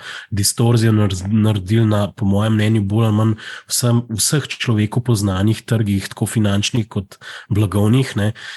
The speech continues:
In zdaj smo v postopku, ko bi rekel, eh, counter-steeringa celotne te politike, ne, ki nas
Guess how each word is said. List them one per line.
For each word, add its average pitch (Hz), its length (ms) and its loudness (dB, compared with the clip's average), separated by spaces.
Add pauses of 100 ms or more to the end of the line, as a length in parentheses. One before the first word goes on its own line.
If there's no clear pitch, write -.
(120)
In 104 100 -2
zdaj 110 220 0
smo 113 220 2
v - 100 -6
postopku, 110 500 -4
ko - 140 -8
bi 101 160 -2
rekel, 117 260 0
eh, 98 380 -4
counter-steeringa 113 1160 0 (360)
celotne 104 560 -2
te 120 100 -2
politike, 107 680 -2
ne, 98 140 -4
ki - 180 -2
nas 110 560 -2